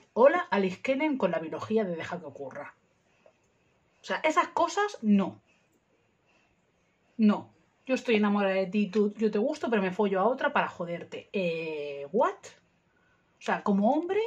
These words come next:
eres un menos quinientos. Ya está. Ya está. Obviamente estoy hablando dentro de, mm, relaciones monógamas y demás. O sea, yo no me meto en lo que tú quieras hacer. Quieres decir, para ti el sexo no es importante y eres una persona,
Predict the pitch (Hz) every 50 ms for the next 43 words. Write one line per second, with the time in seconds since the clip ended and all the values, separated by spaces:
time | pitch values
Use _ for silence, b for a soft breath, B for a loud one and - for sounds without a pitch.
0 | 480 - 247 277 311 320 - - 269 294 349 - 233 214 220 208 196 190 - -
1 | - 190 185 185 185 185 175 170 - - - - - - - _ _ _ _ _
2 | _ _ - 208 196 170 - - - - - - - _ _ _ _ _ _ _
3 | _ _ _ _ - 127 160 160 - - - - - - _ _ _ _ _ _
4 | _ _ _ _ _ _ _ _ _ _ B B B B B B B _ - 254
5 | 269 262 240 240 247 233 247 - 240 214 202 233 233 226 208 214 226 262 254 226
6 | 247 269 262 - 208 202 190 175 170 165 165 - - 214 214 226 226 202 185 175
7 | 175 190 220 233 240 214 196 180 170 147 131 131 135 131 123 120 127 - - 143
8 | 139 - 139 139 156 175 190 208 208 202 190 180 170 175 196 226 214 - 277 262
9 | 220 190 185 180 175 175 175 180 185 175 - 175 - 165 156 - 175 170 - 180
10 | 185 180 180 185 175 - 170 165 - 269 294 277 - 226 208 - 202 180 180 180
11 | 175 175 160 - 165 170 175 175 160 156 165 165 160 156 185 175 165 156 - 190
12 | 185 180 160